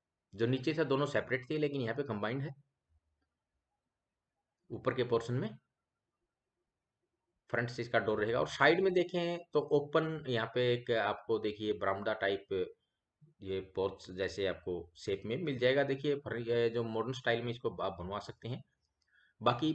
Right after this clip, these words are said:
पीछे का जो पोर्शन है पूरा का पूरा देखिए ओपन रहेगा, यहाँ पे इस डिजाइन का आप बनवा सकते हैं। अगर आप चाहें तो टॉयलेट बाथरूम दोनों को सेपरेट भी इस प्लान के अंदर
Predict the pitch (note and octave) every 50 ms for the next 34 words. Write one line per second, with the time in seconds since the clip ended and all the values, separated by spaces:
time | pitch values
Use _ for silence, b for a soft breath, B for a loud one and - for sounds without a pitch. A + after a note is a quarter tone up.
0 | - - C#3+ C#3 - D#3 D3 D3+ D3 C#3 C3 C#3 C3+ C3+ C3+ C3+ C3 B2+ - A2+
1 | G#2+ - - C3+ B2 B2 B2 A#2+ B2 - A2+ G#2+ A2 G#2+ - A2+ G#2+ - - G#2+
2 | G#2 G#2 G#2 G2+ G2 F#2 F#2+ F#2 - - A2 A2 G#2 F#2+ F2 - - A#2+ A#2+ A2
3 | A2 G#2+ A2 C#3+ F3 - _ _ _ _ _ _ _ _ _ _ _ _ _ _
4 | _ _ _ _ _ _ _ _ _ _ _ _ _ _ _ _ _ _ _ _
5 | _ _ _ _ - G2 E2+ F2 F2+ - - B2+ - - - - _ _ _ _
6 | _ _ _ _ _ - C#3+ D#3 D3+ - - - C3 A#2+ - - G#2+ G2+ G#2 G2+
7 | F#2+ G#2 G#2 G#2+ G#2+ - A2+ A#2 G2+ F#2 F#2 G2+ G#2+ A2+ A#2 - B2+ - - C3
8 | C3+ D3 D3+ - - - _ _ - - G#2 A2+ B2 C3 C3 - - B2 B2+ C#3
9 | C#3+ D3+ - - - _ - B2 - A#2+ A#2+ B2+ C3 B2 B2+ B2 A#2 A#2+ A#2+ A#2
10 | G#2+ G#2+ A2 A#2+ C3+ D3+ D3+ - G2+ - G#2 G#2 G2+ G2+ G2 A#2+ B2 A#2 G#2+ G2
11 | - - G#2+ G#2 G2+ - - G2+ F#2+ F#2+ G2 F#2+ G2+ G2+ G#2+ C#3+ -